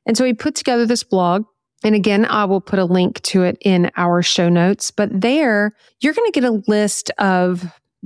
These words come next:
Brian's original list of marketing mistakes and then some from a lot of our team members. So I'm gonna jump in and share some of them with you. And I'm not gonna dig deep into each and every one because we have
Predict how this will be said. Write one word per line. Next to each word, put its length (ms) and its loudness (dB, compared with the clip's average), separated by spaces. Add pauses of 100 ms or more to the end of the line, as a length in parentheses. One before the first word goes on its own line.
(140)
Brian's 960 0 (420)
original 640 2
list 360 0
of 80 -2
marketing 380 2
mistakes 600 -2 (100)
and 220 4
then 500 2
some 360 0
from 440 0 (400)
a 40 2
lot 280 2
of 80 -2
our 120 0
team 280 0
members. 460 -4 (120)
So 140 -2
I'm 60 4
gonna 140 2
jump 320 0
in 80 2
and 160 4
share 300 0
some 180 -2
of 160 0
them 180 2
with 240 0
you. 160 2
And 140 2
I'm 140 2
not 240 0
gonna 200 0
dig 540 -2
deep 280 2
into 320 -2
each 260 0
and 180 0
every 260 0
one 320 0
because 420 -2
we 140 0
have 460 -2